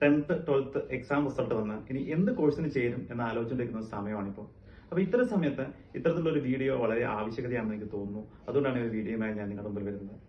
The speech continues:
ഞാൻ ഷിജോ തോമസ്, എഡ്യൂക്കേഷൻ ഹെൽത്ത് ലൈസൻസിങ് കൺസൾട്ടന്റ് ആണ്. ആദ്യമായിട്ട് പറയട്ടെ, ഇതൊരു എഡ്യൂക്കേഷണൽ, ആ, സപ്പോർട്ടിംഗ്, ഒരു കൺസൾട്ടൻസി വീഡിയോ അല്ല, ജനറൽ ഇൻഫർമേഷൻസ് ആണ്. നിങ്ങൾക്ക് ഈ വീഡിയോ കൊണ്ട് എന്തെങ്കിലും ജീവിതത്തിൽ ഉപകാരം ലഭിക്കുകയാണെങ്കിൽ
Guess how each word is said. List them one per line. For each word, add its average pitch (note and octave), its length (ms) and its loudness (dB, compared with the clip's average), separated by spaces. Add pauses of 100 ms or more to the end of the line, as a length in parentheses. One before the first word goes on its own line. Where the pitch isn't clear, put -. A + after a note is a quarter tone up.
ഞാൻ G3+ 120 0
ഷിജോ B2 240 -2
തോമസ്, G2 320 -6 (280)
എഡ്യൂക്കേഷൻ D3+ 420 0
ഹെൽത്ത് C3+ 260 -2
ലൈസൻസിങ് A#2 420 -4
കൺസൾട്ടന്റ് G#2+ 400 -4
ആണ്. F#2 140 -8 (280)
ആദ്യമായിട്ട് B2+ 460 4
പറയട്ടെ, G#2+ 240 2
ഇതൊരു C#3+ 400 2
എഡ്യൂക്കേഷണൽ, C#3 800 -2
ആ, G#2+ 400 -6
സപ്പോർട്ടിംഗ്, A#2+ 580 -2
ഒരു C3 80 0
കൺസൾട്ടൻസി B2+ 640 -2
വീഡിയോ C3+ 360 2
അല്ല, G2 320 -2 (320)
ജനറൽ G#3+ 440 6
ഇൻഫർമേഷൻസ് B2+ 600 2
ആണ്. F#2+ 160 -6 (720)
നിങ്ങൾക്ക് D#3 320 6
ഈ E3+ 120 8
വീഡിയോ C#3+ 260 6
കൊണ്ട് C#3 140 2
എന്തെങ്കിലും B2+ 480 -2
ജീവിതത്തിൽ A#2 380 -2
ഉപകാരം A2+ 340 -2
ലഭിക്കുകയാണെങ്കിൽ A2+ 680 -2